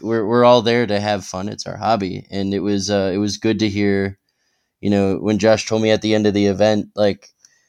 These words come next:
I absolutely would have been torn trying to figure out which one was, <laughs> was my best game, 'cause all three were so fun. Um,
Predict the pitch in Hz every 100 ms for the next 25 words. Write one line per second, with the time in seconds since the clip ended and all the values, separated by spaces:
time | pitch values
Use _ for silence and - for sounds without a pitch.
0 | _ _ _ 110 117 117 - 110 104 104
1 | 110 107 104 101 98 - 107 113 110 101
2 | 107 107 107 101 104 104 101 110 107 -
3 | 110 110 120 123 - - 127 139 123 110
4 | 120 113 120 - 113 117 110 101 98 107
5 | 104 117 123 104 95 104 101 120 107 92
6 | _ _ _ _ _ _ _ - 104 101
7 | 95 92